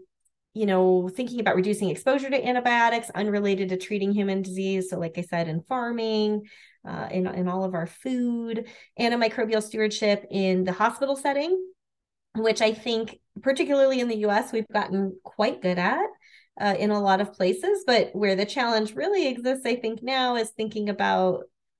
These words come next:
reducing antimicrobial use or, or bringing it back a little bit in the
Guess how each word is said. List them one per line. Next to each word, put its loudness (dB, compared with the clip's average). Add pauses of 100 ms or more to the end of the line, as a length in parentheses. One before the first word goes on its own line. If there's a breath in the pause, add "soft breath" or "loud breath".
(320)
reducing 0
antimicrobial 2
use 2
or, -4
or -4
bringing 0
it -4
back 0
a -6
little -4
bit -2
in -2
the -6